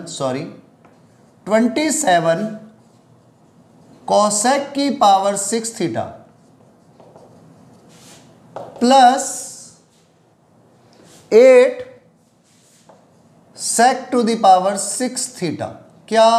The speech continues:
होगा? आपको ये given है, आपसे ये value पूछी हुई है। Options मैं आपको बता देता हूं, Option है, first option is one hundred, second option is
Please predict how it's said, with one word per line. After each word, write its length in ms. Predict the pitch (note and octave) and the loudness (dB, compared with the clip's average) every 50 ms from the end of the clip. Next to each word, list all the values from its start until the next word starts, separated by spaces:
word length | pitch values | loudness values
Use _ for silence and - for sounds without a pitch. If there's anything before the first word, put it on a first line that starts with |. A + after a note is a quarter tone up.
| A3+ G#3 E3 | 0 -2 -6
होगा? 300 | C3+ C3+ B2+ G#2+ - - - - _ _ _ _ _ _ _ _ _ _ _ _ _ _ _ _ _ _ | -8 -8 -10 -10 -12 -16 -20 -20 _ _ _ _ _ _ _ _ _ _ _ _ _ _ _ _ _ _
आपको 300 | - F3+ - - - B3+ | 2 2 2 4 0 0
ये 300 | B3 G3+ F3 G#3 A#3+ C#4+ | 0 2 0 0 0 0
given 400 | A#3+ G3+ G#3 G3+ F#3+ G3+ G#3+ A3 | 0 0 -2 0 0 0 0 0
है, 200 | A3+ A3+ B3 C4 C4+ C4+ - - - - - _ _ - | -2 -2 -2 -2 -4 -6 -8 -12 -18 -20 -20 _ _ -4
आपसे 400 | - A#3+ A#3 - - - A#3+ B3 B3 B3+ - - - - | -4 -4 -4 -4 -4 -2 0 0 0 -2 -6 -12 -16 -10
ये 140 | D#3 F3 F3+ | -6 -6 -2
value 280 | D#3+ D#3 D3 D3+ F3+ G3 - | -2 -2 -2 -2 -4 -6 -6
पूछी 260 | F3+ D3+ C3 - - | -8 -8 -8 -6 -8
हुई 160 | B2 G2+ G2 F#2+ | -8 -8 -8 -12
है। 100 | - - - - _ _ _ - | -14 -18 -20 -20 _ _ _ -2
Options 460 | F#3+ G#3+ - - - D4 D4+ D4+ - | 0 0 0 0 -2 -2 -2 0 0
मैं 100 | C4 B3+ | 0 0
आपको 280 | A3+ G#3+ G#3+ - - A3 | 0 0 0 0 -2 0
बता 280 | G#3 G3 F#3 F#3 E3+ D#3+ | 0 0 0 0 0 0
देता 120 | E3 - | 0 0
हूं, 200 | E3 E3 G3+ A#3 A3+ - - - - _ _ _ - | 0 0 -2 -4 -8 -12 -18 -20 -20 _ _ _ -4
Option 420 | D#3+ F#3 F#3 - - - C#4 C4+ | -4 -4 -4 -4 0 0 0 2
है, 400 | B3+ A3 G3+ F#3+ G3+ A3 A#3 - - - - _ _ _ _ _ _ _ _ _ _ _ _ _ _ _ _ _ _ _ _ - - - - - - | 2 0 0 -2 -2 -4 -8 -12 -18 -20 -20 _ _ _ _ _ _ _ _ _ _ _ _ _ _ _ _ _ _ _ _ -20 -20 -20 -20 -2 2
first 340 | A3+ C4+ D4+ - - C#4 A#3 | 2 2 2 0 2 2 2
option 360 | A3 - - A3+ G#3 F#3 F#3 F#3 | 2 2 -4 -4 -4 -4 -4 -4
is 200 | G3+ A3 - - - - - _ _ _ - _ _ _ _ A#2+ B2 D3 | -4 -6 -8 -12 -16 -20 -20 _ _ _ -20 _ _ _ _ -12 -4 0
one 220 | G3 A#3 C4 C#4 | 0 0 2 2
hundred, 580 | B3 G3 F3+ F3 D#3 D3+ C#3+ A#2+ A2 - - - - - _ _ _ _ _ _ _ - | 0 0 0 -2 -2 -2 -2 -4 -4 -8 -12 -18 -20 -20 _ _ _ _ _ _ _ -20
second 520 | - - - G3+ G3+ G3+ G#3 - D#4 C#4+ | -14 -10 -2 -2 -2 -2 0 -2 0 2
option 360 | C4+ B3 A3+ A#3 - B3 A3+ G#3 | 2 2 2 0 -2 -2 -2 -2
is 280 | G3+ F#3+ G3+ A3 G#3 | -2 -2 -4 -6 -6